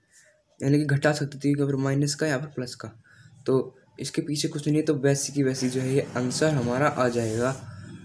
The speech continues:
तो दूसरा सवाल करते हैं अभी इसका।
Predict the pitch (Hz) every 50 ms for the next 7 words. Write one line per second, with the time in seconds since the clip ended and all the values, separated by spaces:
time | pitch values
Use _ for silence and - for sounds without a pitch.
0 | - - - - 139 139 135 135 135 - - - - - - - - - - -
1 | - - - - - - 123 131 139 143 143 - 170 160 156 151 147 143 143 143
2 | 139 135 - - 143 135 135 131 135 131 - - - 147